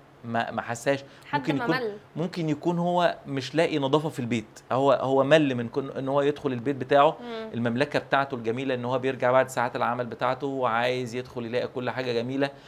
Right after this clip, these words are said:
Speaker 1: فبيلاقيها كلها غير مرتبة وغير مهندمة. وفي أزواج هم أصلًا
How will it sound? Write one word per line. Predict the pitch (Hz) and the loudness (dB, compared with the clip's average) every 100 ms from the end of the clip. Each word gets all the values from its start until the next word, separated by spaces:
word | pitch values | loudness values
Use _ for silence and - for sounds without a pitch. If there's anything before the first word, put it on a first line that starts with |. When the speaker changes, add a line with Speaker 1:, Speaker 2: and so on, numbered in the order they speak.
| - | -8
Speaker 1:
فبيلاقيها | - 117 123 139 | -2 2 4 4
كلها | 135 123 127 123 | 2 0 2 2
غير | 123 127 | 2 0
مرتبة | 123 113 110 123 123 | 0 -2 0 0 4
وغير | 117 113 120 127 | 4 4 2 -2
مهندمة. | 117 113 117 127 135 - - - | -2 -2 0 0 -2 -10 -20 -12
وفي | 113 - 147 151 123 | -10 -4 0 0 0
أزواج | 113 127 135 | 2 2 2
هم | 123 139 139 | 0 -2 0
أصلًا | - 151 151 156 | -2 0 2 2